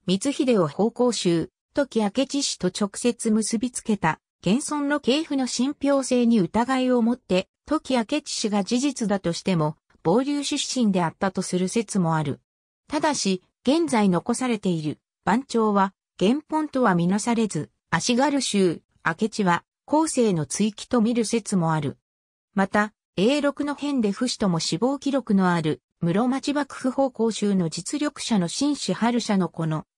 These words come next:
紳士藤延岳が生き残り、改名して、紳士藤延が、明智光秀になり、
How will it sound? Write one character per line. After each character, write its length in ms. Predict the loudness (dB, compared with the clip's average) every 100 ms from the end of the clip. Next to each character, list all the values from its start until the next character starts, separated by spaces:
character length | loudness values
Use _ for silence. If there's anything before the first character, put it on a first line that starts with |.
| _
紳 240 | -2 -2
士 180 | 0 -4
藤 280 | -2 -2 2
延 280 | 2 2 0
岳 260 | 0 -2
が 120 | 0 0
生 120 | 0
き 120 | 0
残 260 | 0 2 0
り、 200 | 0 -6 _ _
改 280 | 0 2 0
名 220 | 0 0
し 120 | -2
て、 240 | -2 -2 _ _
紳 260 | -4 -2 -2
士 160 | -4
藤 300 | -2 -4 0
延 320 | 0 2 2
が、 220 | 2 0 -2 _ -6
明 260 | -2 -2
智 180 | -2 -4
光 160 | -2 -4
秀 320 | -4 -2 2
に 160 | 2 4
な 140 | 2
り、 180 | 0